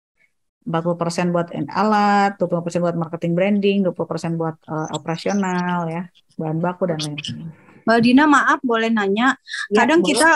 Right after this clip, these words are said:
Speaker 2: kalau di setiap event itu kan ada ketentuan berapa slide, berapa slide gitu loh.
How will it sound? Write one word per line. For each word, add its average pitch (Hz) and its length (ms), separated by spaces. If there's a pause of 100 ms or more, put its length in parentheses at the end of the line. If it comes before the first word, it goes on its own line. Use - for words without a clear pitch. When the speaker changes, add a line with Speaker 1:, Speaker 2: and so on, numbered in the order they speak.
(160)
Speaker 2:
kalau 247 320
di 220 80
setiap 220 640
event 214 320
itu 226 160
kan 320 160
ada 196 640 (240)
ketentuan 214 560
berapa 202 320
slide, 208 480
berapa 196 240
slide 208 400
gitu 190 240
loh. 170 180